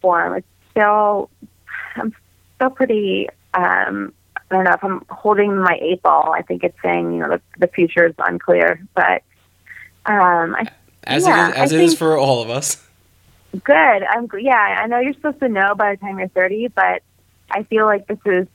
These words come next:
Speaker 1: I'm somehow thirty and already having an encore career, and I'm just kinda taking baby steps and figuring out what I like. But I, I think I really love, um, love the long form stories that kind of show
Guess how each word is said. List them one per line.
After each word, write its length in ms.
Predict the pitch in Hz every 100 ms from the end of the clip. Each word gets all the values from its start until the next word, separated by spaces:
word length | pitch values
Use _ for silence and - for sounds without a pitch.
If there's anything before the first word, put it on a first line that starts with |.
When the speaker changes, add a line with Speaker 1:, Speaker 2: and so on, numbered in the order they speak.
| -
Speaker 1:
I'm 300 | 196 196 190 _
somehow 340 | 220 214 208 202
thirty 240 | 190 190
and 80 | 185
already 320 | 151 180 180
having 280 | 175 175 175
an 80 | 170
encore 380 | 160 180 226 214
career, 500 | - 269 277 277 269
and 120 | 196
I'm 160 | 185
just 140 | 180 190 -
kinda 200 | 175 175 -
taking 380 | 175 175 170
baby 320 | - 175 170 170
steps 280 | - 180 - -
and 300 | 170 170 -
figuring 360 | 185 170 165
out 120 | 156
what 120 | 156 165
I 80 |
like. 300 | 156 151 165 - -
But 220 | 151 -
I, 120 | 196 190 -
I 100 | 202
think 240 | 196 254
I 60 | 226
really 340 | 190 185 185
love, 400 | 175 170 165 165 165 _ _ - - - - - _ _
um, 680 | 214 196 160 160 98 - - _ _ -
love 260 | 233 214
the 140 | 180 190
long 340 | 170 175 175 -
form 420 | 196 180 175 175 175
stories 400 | 175 165 170 170
that 160 | 170 170
kind 200 | 180 165
of 200 | 170 170 - -
show 600 | 185 170 - 165 160 -